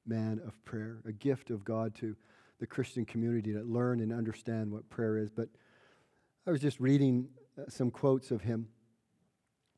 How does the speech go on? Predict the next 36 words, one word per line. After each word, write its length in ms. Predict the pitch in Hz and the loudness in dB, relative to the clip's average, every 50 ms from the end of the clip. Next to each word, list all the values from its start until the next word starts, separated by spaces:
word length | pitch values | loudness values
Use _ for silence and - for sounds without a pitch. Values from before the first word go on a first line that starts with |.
| _ _ _ _ _ _ - _ - _ _ _ _ _ _ _ _ _ _ _ _ _ _ _ _ _ _ _ _ _ _ _ _ _ - | _ _ _ _ _ _ -20 _ -20 _ _ _ _ _ _ _ _ _ _ _ _ _ _ _ _ _ _ _ _ _ _ _ _ _ 4
"We 120 | 160 160 | 4 6
should 160 | - 180 160 | 6 6 6
not 180 | 180 220 254 196 | 6 6 4 2
shrink 400 | - - - 175 170 156 151 - | -4 -2 4 6 6 6 6 4
from 180 | - 139 127 | 2 2 4
op-, 280 | 127 127 139 143 - - | 6 4 4 2 4 6
opportunities 800 | 135 143 143 - 143 131 - 151 143 143 131 117 120 117 110 117 | 6 6 6 4 2 0 2 2 4 4 4 4 4 2 2 0
where 160 | 120 117 117 | 0 0 2
our 100 | 113 113 | 2 0
faith 380 | - - - 139 135 127 - - | -2 2 4 4 4 4 2 0
may 160 | 127 120 117 | 0 0 0
be 100 | 110 113 | 0 -2
tried. 480 | - - - 127 107 104 101 95 - - _ _ _ _ _ _ _ _ _ _ _ _ _ _ _ _ _ _ _ _ _ _ _ _ _ - - - | -6 -4 -6 -4 -4 -4 -6 -8 -12 -16 _ _ _ _ _ _ _ _ _ _ _ _ _ _ _ _ _ _ _ _ _ _ _ _ _ -14 -2 4
The 100 | 160 160 | 8 10
more 220 | 170 185 220 262 | 12 12 12 12
I'm 160 | 302 302 254 226 | 12 12 12 12
in 100 | 208 185 | 10 10
a 80 | 170 | 10
position 460 | - 180 156 143 165 185 - - 165 | 8 6 6 8 6 6 6 6 2
to 80 | 143 127 | 2 4
be 100 | 135 131 | 2 2
tried 400 | - - - 160 160 165 170 156 | 0 2 4 6 8 8 8 8
in 120 | 147 131 | 6 4
faith, 360 | 123 - - 135 120 120 - - | 2 2 2 4 4 4 2 2
the 80 | 143 | 2
more 240 | 143 151 165 196 220 | 4 4 6 6 4
I 100 | 240 226 | 4 4
will 140 | 196 165 143 | 4 4 4
have, 220 | 143 151 143 147 | 4 4 4 2
uh, 180 | - - - 135 | 0 -4 -4 -2
the 160 | 123 143 143 | 2 4 6
opportunity 720 | 139 147 160 - 143 127 - 170 180 180 139 123 123 120 | 6 6 4 4 0 -2 0 2 2 4 4 4 4 2
of 100 | 120 120 | 2 0
seeing 320 | - - 151 143 135 135 | -2 -2 0 0 2 2
God 240 | 123 131 131 143 147 | 4 4 4 4 2
help, 380 | 123 107 123 117 131 - _ | 0 -2 -4 -4 -6 -6 _